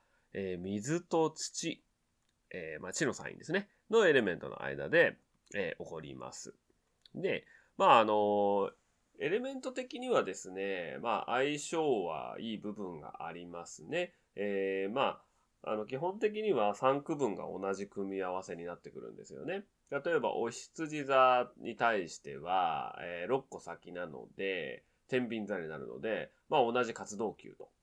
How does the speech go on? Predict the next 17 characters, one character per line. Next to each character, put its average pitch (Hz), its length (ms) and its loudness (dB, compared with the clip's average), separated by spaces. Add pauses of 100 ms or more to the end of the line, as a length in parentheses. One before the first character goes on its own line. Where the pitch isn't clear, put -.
(280)
い 107 60 -4
う 101 60 -4
ふ 92 160 -10
う 73 40 -10
な、 92 320 0
ま 90 100 -6
あ、 90 40 -6
分 104 260 -6
類 101 160 -2
に 156 80 -2
は 117 120 -2
な 92 180 -4
る 78 120 -12
ん 60 40 -18
で - 80 -20
す - 100 -18
ね。 214 140 -10